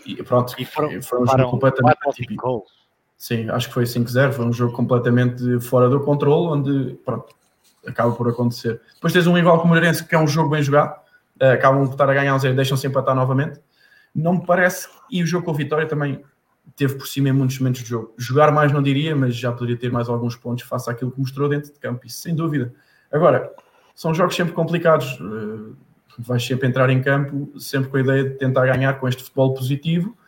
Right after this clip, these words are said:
Speaker 1: mas muitas vezes o futebol positivo não te, não te vai dar pontos. Muitas vezes quando tu podias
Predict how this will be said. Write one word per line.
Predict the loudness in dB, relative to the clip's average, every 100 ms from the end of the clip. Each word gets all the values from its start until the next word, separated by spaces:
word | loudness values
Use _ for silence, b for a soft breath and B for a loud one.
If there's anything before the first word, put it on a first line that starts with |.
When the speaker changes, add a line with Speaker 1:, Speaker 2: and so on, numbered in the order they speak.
| b b -2
Speaker 1:
mas | 0
muitas | 0 0
vezes | -2 -4
o |
futebol | -4 0 0
positivo | 0 -6 -4 -6 -4
não | -4 -4
te, | -6 -8 -8 -6
não | -4
te | 0
vai | 0
dar | 0 0
pontos. | 0 -4 -4 -16
Muitas | -12 -10
vezes | -10 -10
quando | -12
tu | -12
podias | -12 -4 -2 -2